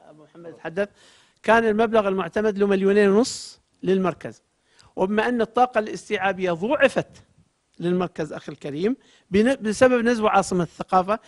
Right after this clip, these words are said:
إذا هنا دخل الموضوع شقين، شق ال-، المراكز اللي الوزارة تخطط لها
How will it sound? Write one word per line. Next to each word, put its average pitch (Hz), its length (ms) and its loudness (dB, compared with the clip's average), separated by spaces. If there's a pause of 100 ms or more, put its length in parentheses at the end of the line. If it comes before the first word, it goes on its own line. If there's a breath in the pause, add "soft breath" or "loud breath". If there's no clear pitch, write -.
(220 soft breath)
إذا 196 180 2
هنا 214 200 -4
دخل 214 320 -4
الموضوع 190 480 -2
شقين، 190 500 -4 (720)
شق - 320 -4
ال-، 214 240 -4
المراكز 196 580 -2
اللي 185 120 -2
الوزارة 180 380 4
تخطط - 400 -4
لها 202 260 2